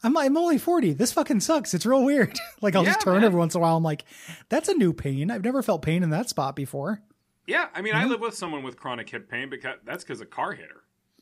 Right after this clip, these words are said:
Speaker 1: Well, yeah, no car hit me unless it happened. Well, a car did hit me in my
Speaker 2: A
Speaker 1: sleep.
Speaker 2: car hit
Speaker 1: That
Speaker 2: your
Speaker 1: just
Speaker 2: house, yeah.
Speaker 1: Uh, yeah, so maybe it was just a knock-on effect of that 'cause they roughly correlate.
Speaker 2: Oh, yeah, 'cause it's not actually getting hit by the car. It's the shockwaves from the muffler.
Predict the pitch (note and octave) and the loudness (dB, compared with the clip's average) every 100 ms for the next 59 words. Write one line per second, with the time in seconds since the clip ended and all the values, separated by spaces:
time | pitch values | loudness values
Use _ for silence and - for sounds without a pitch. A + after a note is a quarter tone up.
0 | - D4 D4 F#3 C#4 C#4 B3 D#3 D#3 D#3+ | -4 2 4 4 4 2 2 2 2 2
1 | D#3 F3 D#3+ D#3 F3+ F#3 D#3+ D3 - _ | 2 2 2 0 2 4 4 0 -6 _
2 | _ - _ _ - D3+ G#3 F3 A3 F3+ | _ -20 _ _ -6 0 2 6 6 6
3 | E3+ D3+ C#3+ C3+ - G3+ D3 E3+ C3+ C#3 | 4 4 2 0 2 4 4 2 -2 -2
4 | C4+ G4+ F#4 G4+ - - D#3 E3 F3 D3 | -4 -4 -6 -8 -10 -8 -6 -2 -2 0
5 | F3 G3+ G#3 E3+ D#3 D3 C#3+ D#3+ D#3+ C#3+ | 4 6 6 4 0 -2 -2 -4 -4 -4
6 | B2 D3+ C#3 C3+ E3 C#3 C#3+ B2 - _ | -4 -6 -6 -6 -6 -6 -8 -6 -8 _
7 | _ _ - D3 F3 D#3+ C3 E3 C3+ C#3+ | _ _ -4 2 2 0 -4 -4 -4 -8
8 | - _ _ _ _ _ - B3+ F3 - | -14 _ _ _ _ _ -2 0 0 -4
9 | G3 A3+ B3 D#4+ G3+ F#3+ F#3+ F#3 D#3+ D3 | -8 -6 -2 -2 0 -2 0 -4 -2 -4
10 | B2 G#3 G#3 A2 G2 - F2+ E2 - G#2+ | -4 -6 -6 -8 -8 -10 -10 -12 -18 -12
11 | - E3 E3 D#3 D3 C3 - B2 A2 A2 | -4 -2 -2 -2 -4 -4 -8 -10 -8 -8
12 | - - - | -8 -12 -20